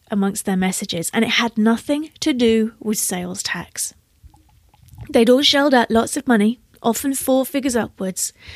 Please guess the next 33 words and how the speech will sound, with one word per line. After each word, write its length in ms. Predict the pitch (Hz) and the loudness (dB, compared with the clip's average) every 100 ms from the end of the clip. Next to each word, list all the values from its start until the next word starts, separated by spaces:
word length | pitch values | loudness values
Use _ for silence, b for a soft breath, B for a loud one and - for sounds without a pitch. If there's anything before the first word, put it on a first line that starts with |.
| B B B B | B B B B
to 120 | 208 | -4
be 100 | 254 | -4
taught 500 | - 240 277 302 - | -2 2 4 2 -2
how 180 | - 240 | -2 -2
to 100 | 269 | -2
create 480 | - 285 269 233 240 | -4 -2 2 2 0
an 120 | 214 - | -4 -2
online 460 | 220 247 254 254 | 0 2 2 0
course 400 | - 254 247 240 - | 0 2 2 0 -2
empire. 720 | 214 196 - 170 165 175 - B B B B B B B | -2 -2 -4 -8 -8 -10 -14 B B B B B B B
And 140 | 202 | -4
it 100 | 202 | -4
covered 640 | - 220 233 254 254 247 - | -4 0 2 4 2 0 0
how 300 | - 214 202 | 0 2 0
to 80 | |
get 160 | 190 - | -6 -8
clarity 460 | - 285 285 277 226 | -2 2 2 2 -2
on 100 | 208 | 0
who 100 | 180 | -4
your 140 | 160 | -6
customers 540 | - 269 - 269 269 | -4 -4 -2 -2 0
are, 200 | 254 240 | 2 4
what 200 | 214 - | 2 0
their 100 | 175 | -4
pain 360 | 165 - 233 247 | -6 0 2 0
points 360 | 226 226 220 220 | 0 -2 -2 -2
are, 240 | 220 208 | 2 2
how 160 | 196 202 | 2 -2
specifically 800 | - 202 - 302 - - - 226 | -4 -6 -2 0 0 -4 0 0
you 160 | 208 | 2
solve 320 | 202 190 180 | 0 -2 -4
the 80 | 180 | -6
problem. 520 | - 320 349 - - | -6 -6 -4 -6 -6